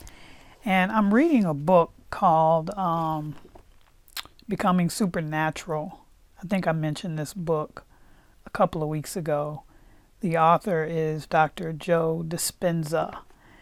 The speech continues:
And I happened to come across a chapter in his book called Pineal Gland.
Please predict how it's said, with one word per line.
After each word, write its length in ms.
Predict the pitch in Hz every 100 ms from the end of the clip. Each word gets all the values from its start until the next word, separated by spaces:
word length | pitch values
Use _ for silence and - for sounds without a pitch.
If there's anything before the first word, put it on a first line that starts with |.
| - _ -
And 240 | 190 175
I 20 |
happened 260 | 202 277 -
to 60 | 226
come 240 | 220 208
across 760 | 196 - 185 175 185 - - - _ _ _ _ -
a 100 | 185
chapter 680 | - 202 208 - 175 156 160
in 220 | 180 170
his 160 | 196 -
book 320 | 165 160 - _ - _ _ _ _ - _ - - -
called 520 | 175 147 156 160 - _ - _ -
Pineal 420 | 160 147 208 233
Gland. 360 | 165 147 139